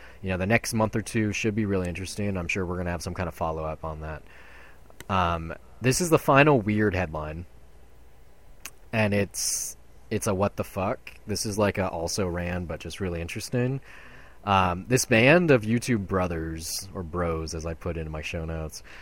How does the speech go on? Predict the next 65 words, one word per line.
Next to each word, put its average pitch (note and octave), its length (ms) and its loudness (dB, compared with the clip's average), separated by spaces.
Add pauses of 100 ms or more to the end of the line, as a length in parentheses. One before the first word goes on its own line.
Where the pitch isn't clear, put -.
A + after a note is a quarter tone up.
(200)
uh, G2 180 6
just B2 300 4
moved D3 260 4
to D3 100 -2
this B2+ 220 2
county A2 420 4
in F#2 120 0
Georgia. F#2+ 640 2 (380)
Uh, F2 160 2
they G2 140 2
all A#2 140 8
moved A#2+ 160 2
together. A2+ 260 6
The G#2+ 60 8
idea G#2 360 6
was, G2 360 2
like, F#2+ 120 2
"We B2 140 4
all A#2+ 300 10
are A2 80 4
pretty A#2+ 240 2
successful A#2+ 640 0
on A#2 120 4
YouTube. B2 540 2 (220)
Let's, A#2 200 2
like, A#2+ 160 6
the A2 60 2
five G#2+ 280 6
of A2 80 0
us G#2 120 4
get G#2 140 2
a F#2 40 2
house. G#2 420 4
We'll G#2+ 80 0
make, G#2 200 2
like, G2+ 140 0
a F2 160 0 (100)
YouTube A2 360 -2
haven. A#2 500 4 (260)
All B2+ 220 10
we'll C3+ 120 8
do B2 520 6
is, G#2+ 260 4
you A2 60 -2
know, G#2+ 120 4
make G#2 180 4
our G#2+ 100 6
videos G2+ 640 4
in G2 60 0
our F#2 140 2
rooms. G2 480 0
We'll F#2 80 -2
publish F#2+ 340 2
it, G2+ 60 0
and F#2 80 0
then F2 80 -2
we'll D#2+ 100 -4
party. D#2 480 -4
Like, D#2+ 140 -6
we'll G2 100 -2
be F#2+ 160 -2
YouTube F#2 340 -6
celebrities G2+ 540 0
or A2+ 60 2
whatever." A2+ 420 4